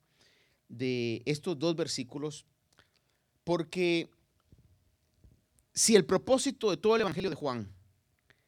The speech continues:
es que creamos en Jesús y que al creer tengamos vida en Él,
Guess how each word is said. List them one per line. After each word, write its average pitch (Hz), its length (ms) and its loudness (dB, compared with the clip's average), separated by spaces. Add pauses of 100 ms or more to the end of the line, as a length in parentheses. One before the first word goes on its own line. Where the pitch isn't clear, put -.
(360)
es 196 180 2
que 226 200 -6
creamos 190 560 2
en 175 100 -6
Jesús 175 460 -8
y 208 80 -4
que 151 160 -4
al 120 180 -2
creer 147 340 -2
tengamos 156 520 -4
vida 139 320 -2
en 104 100 -2
Él, 98 220 -4